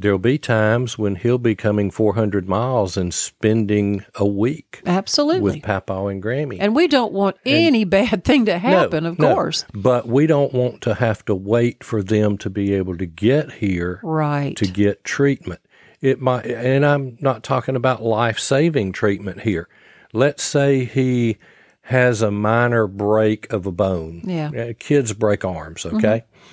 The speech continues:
Speaker 1: Let's go ahead and get it treated and get a cast on it. And so he's waiting here at the house for them when they get here.
Speaker 2: Right. It's just
Speaker 1: But we're
Speaker 2: Yeah.
Speaker 1: able to shortcut that process.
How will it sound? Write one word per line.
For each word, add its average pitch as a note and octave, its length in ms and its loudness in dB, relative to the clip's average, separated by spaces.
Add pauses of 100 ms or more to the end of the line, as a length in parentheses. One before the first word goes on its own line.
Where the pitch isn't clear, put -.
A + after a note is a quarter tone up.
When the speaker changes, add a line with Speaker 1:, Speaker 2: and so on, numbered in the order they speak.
(440)
Speaker 1:
Let's C3+ 260 2
go C#3 240 0
ahead B2+ 280 2
and A2+ 100 -2
get A#2 180 0
it - 140 -6
treated A2 460 0
and A2 80 -6
get G#2+ 140 0
a A#2+ 40 -6
cast A2 560 -2
on G#2 180 0
it. B2+ 140 -4
And A2 100 -10
so G#2 180 -4
he's A2+ 240 -2
waiting G2+ 440 0
here G2+ 240 0
at A2+ 140 -2
the A#2 100 -2
house A2 500 -2
for A2 200 -2
them G#2+ 580 0 (420)
when G2+ 280 0
they A2 180 2
get D3 320 0
here. E3 320 -8
Speaker 2:
Right. E3+ 420 0
It's E3+ 180 -6
just F#3+ 240 -4
Speaker 1:
But G#2+ 140 2
we're G#2 240 2
Speaker 2:
Yeah. A2+ 80 0
Speaker 1:
able A#2 320 0
to - 160 -4
shortcut A2 800 -2
that F#2+ 220 -4
process. B2+ 720 -6